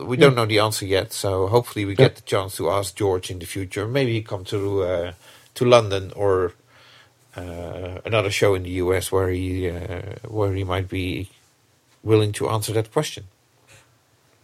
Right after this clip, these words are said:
Speaker 2: Hmm. Yeah, okay. Well, um, uh, more on that later. But, um, that's only just, um, a, well, that's, that's just one of the things that, uh, that's,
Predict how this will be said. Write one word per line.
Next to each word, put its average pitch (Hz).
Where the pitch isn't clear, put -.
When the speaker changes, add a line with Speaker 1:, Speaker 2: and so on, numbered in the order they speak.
Speaker 2:
Hmm. 151
Yeah, 170
okay. 139
Well, 139
um, 110
uh, 107
more 127
on 110
that 117
later. 107
But, 160
um, 160
that's 143
only 131
just, 120
um, 117
a, 110
well, 95
that's, 107
that's 120
just 107
one 147
of 139
the 110
things 107
that, 101
uh, 104
that's, -